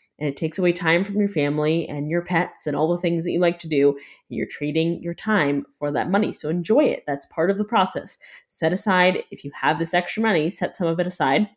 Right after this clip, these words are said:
and do something nice for yourself and your family. You can take a weekend trip,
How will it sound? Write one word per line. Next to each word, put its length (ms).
and 140
do 100
something 300
nice 320
for 80
yourself 440
and 80
your 120
family. 380
You 80
can 120
take 180
a 60
weekend 360
trip, 260